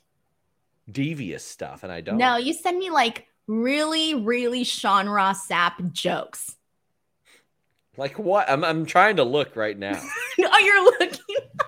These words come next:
Speaker 1: I'm
Speaker 2: Don't
Speaker 1: looking right
Speaker 2: look.
Speaker 1: now. Like, what could I have possibly
Speaker 2: <laughs>
Speaker 1: said?
Speaker 2: You, do you remember the stuff that you sent me about Taylor Swift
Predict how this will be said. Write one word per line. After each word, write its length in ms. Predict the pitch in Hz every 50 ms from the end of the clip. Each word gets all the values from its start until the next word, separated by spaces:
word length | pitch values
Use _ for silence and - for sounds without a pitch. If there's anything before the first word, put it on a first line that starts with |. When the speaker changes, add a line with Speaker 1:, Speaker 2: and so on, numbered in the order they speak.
| - _ _
Speaker 1:
I'm 120 | - 143 151
Speaker 2:
Don't 80 | 151
Speaker 1:
looking 320 | 160 196 233 - 196 156 123
right 200 | - 156 160 151
Speaker 2:
look. 80 | -
Speaker 1:
now. 200 | 143 156 151 117 104
Like, 200 | 104 104 - 135
what 140 | 165 208
could 140 | - 190 -
I 100 | 160 156
have 160 | 147 123 -
possibly 580 | - 123 110 - - - - - 605 605 622 622
Speaker 2:
<laughs> 120 | 640 640 539
Speaker 1:
said? 300 | - - 427 453 494 - - - - - _ _ _ _ _ - 622 - - - -
Speaker 2:
You, 220 | 370 415 466 494 523 679 587 - - - 330
do 80 | 359
you 140 | 370 466 605 659 659 554
remember 320 | 403 415 403 415 403 339
the 60 | 320
stuff 300 | - - - 294 294 302
that 80 | 320 320
you 140 | 302 285 269
sent 260 | - - 269 269 269
me 100 | 285 277
about 360 | 269 233 247 233 233 226 226
Taylor 340 | - 311 233 233 240 240 240
Swift 500 | 240 - - 226 196 202 226 - -